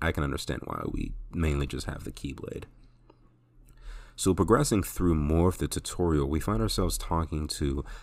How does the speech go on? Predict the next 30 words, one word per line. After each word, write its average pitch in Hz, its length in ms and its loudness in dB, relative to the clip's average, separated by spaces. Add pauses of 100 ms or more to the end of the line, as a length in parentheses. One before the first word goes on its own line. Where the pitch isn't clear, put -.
(100)
three 139 640 0
kid 101 360 2
versions - 520 -2
of - 100 -4
Final 101 240 2
Fantasy 90 440 -2
characters, - 840 -4 (680)
Tidus, 92 600 2 (760)
Wakka, 78 560 2
and 73 340 0
Selphie, - 600 -8 (680)
asking 78 680 4 (320)
questions 73 680 0
like, 69 340 -2 (440)
"What 110 240 0
means 92 320 2
the 76 100 -2
most 69 340 -2
to - 80 -4
you?" - 120 -8
or 71 160 -2
"What 78 160 0
matters 71 320 0
the 71 80 -4
most - 240 -4
to - 40 -6
you?" 71 60 -6
One 67 100 -4
of 67 80 -8
those. - 360 -6